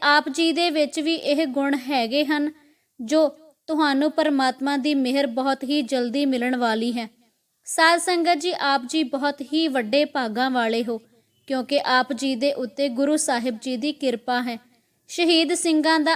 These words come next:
ਆਪ ਜੀ ਦੇ ਉੱਪਰ ਪਹਿਰਾ ਹੈ। ਜੇ ਆਪ ਜੀ ਦੇ ਵਿੱਚ ਇਹ ਗੁਣ ਹਨ ਜੋ ਮੈਂ ਆਪ ਜੀ ਨੂੰ ਹੁਣ ਗਿਣਾਉਣ ਲੱਗੀ ਹਾਂ। ਸਾਧ ਸੰਗਤ ਜੀ, ਸਭ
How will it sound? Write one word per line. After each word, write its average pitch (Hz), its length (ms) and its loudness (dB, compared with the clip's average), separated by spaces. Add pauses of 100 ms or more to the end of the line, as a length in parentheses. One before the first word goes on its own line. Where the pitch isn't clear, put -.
(120)
ਆਪ 269 220 0
ਜੀ 262 220 -4
ਦੇ 269 200 -2
ਉੱਪਰ 285 380 -6
ਪਹਿਰਾ 247 420 0
ਹੈ। 240 180 -4 (440)
ਜੇ 240 220 -2
ਆਪ 254 280 2
ਜੀ 269 200 -2
ਦੇ 277 180 2
ਵਿੱਚ 262 260 -2
ਇਹ 262 280 -2
ਗੁਣ 240 320 -4
ਹਨ 269 260 -4 (420)
ਜੋ 339 240 2
ਮੈਂ 349 180 2 (100)
ਆਪ 294 220 2
ਜੀ 302 220 0
ਨੂੰ 302 140 2
ਹੁਣ 277 260 -2
ਗਿਣਾਉਣ 262 460 -2
ਲੱਗੀ 240 400 -2
ਹਾਂ। 240 120 -6 (500)
ਸਾਧ 247 340 4
ਸੰਗਤ 247 420 -2
ਜੀ, 262 200 -6 (260)
ਸਭ 320 240 0